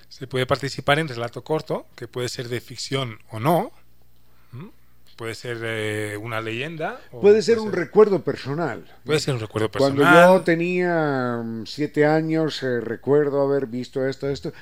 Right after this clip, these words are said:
Speaker 2: Es un
Speaker 1: Exacto.
Speaker 2: relato. Ese es un relato. El cuento es lo que es ficción.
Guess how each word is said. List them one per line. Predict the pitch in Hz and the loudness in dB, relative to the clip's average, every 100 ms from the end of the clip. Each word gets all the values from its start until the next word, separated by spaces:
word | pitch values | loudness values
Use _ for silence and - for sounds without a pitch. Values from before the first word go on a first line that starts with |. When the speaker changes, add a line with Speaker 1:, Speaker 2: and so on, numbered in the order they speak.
| - | -8
Speaker 2:
Es | 175 | -4
un | 233 | -2
Speaker 1:
Exacto. | 180 | 0
Speaker 2:
relato. | 131 110 - - | 0 -2 -4 -2
Ese | 233 220 | 2 2
es | 160 | 2
un | 156 | 2
relato. | 135 123 101 - - - - - - - - - | 2 2 0 -4 -16 -20 -20 -20 -20 -20 -20 -6
El | 120 - | -6 2
cuento | 254 254 233 226 - | 2 4 2 2 -2
es | - | -6
lo | 147 | -4
que | - | -2
es | 143 | -6
ficción. | 147 - 151 107 | -6 -2 -2 -2